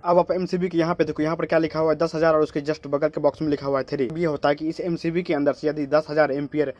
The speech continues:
पास करता है और ये तीन सेकंड से ज़्यादा तक पास किया, तो ये एमसीबी हमारा हमेशा के लिए डैमेज हो जाएगा, ख़राब हो जाएगा।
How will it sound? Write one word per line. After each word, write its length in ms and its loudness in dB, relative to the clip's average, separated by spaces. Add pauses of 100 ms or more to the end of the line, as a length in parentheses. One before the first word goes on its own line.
(220)
पास 200 0
करता 280 -2
है 80 2
और 140 2
ये 160 4
तीन 220 -4
सेकंड 280 -6
से 80 -4
ज़्यादा 220 4
तक 200 -2
पास 260 -2
किया, 140 0
तो 340 -10
ये 80 0
एमसीबी 280 -2
हमारा 340 0
हमेशा 300 -2
के 100 -8
लिए 120 -2
डैमेज 280 0
हो 60 -8
जाएगा, 200 0
ख़राब 320 -2
हो 80 -6
जाएगा। 300 -6